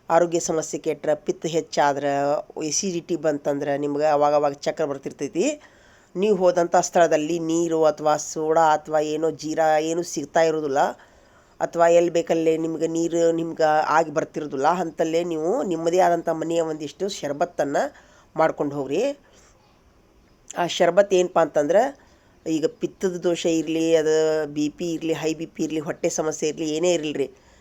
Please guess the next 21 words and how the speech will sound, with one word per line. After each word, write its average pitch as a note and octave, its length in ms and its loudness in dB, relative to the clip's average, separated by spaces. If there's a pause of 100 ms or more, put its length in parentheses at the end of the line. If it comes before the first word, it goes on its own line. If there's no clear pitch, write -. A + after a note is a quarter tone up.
(260)
ಸ್ವಲ್ಪ E3+ 260 0
ಸ-, E3+ 440 2
ಪುದೀನ, F3 320 -2
ಆ, - 680 2 (240)
ಒಂದಿಷ್ಟು D#3 340 -4
ಲೆಮನ್ D#3+ 300 2
ಗ್ರಾಸು, D#3 540 0 (580)
ಒಂದಿಷ್ಟು D#3 260 -4
ಬಡೆ E3+ 260 4
ಸೊಪ್ಪು F#3 340 -2
ಕಾಳು, D#3 340 4
ಜೀರಿಗೆ, D#3 800 -2
ಅಜ್ವಾನ, D#3+ 680 2 (840)
ಆ, D#3 60 -2 (520)
ಅಜ್ವಾನ F3 340 4
ಬ್ಯಾಡ್ರಿ, D3+ 380 0 (200)
ಆ, C#3+ 460 -2
ಇದು C#3+ 260 -4 (720)
ಏನಪ್ಪ D#3+ 320 -6
ಅಂತಂದ್ರೆ, D3+ 600 -4 (580)
ಆ, D#3 60 -14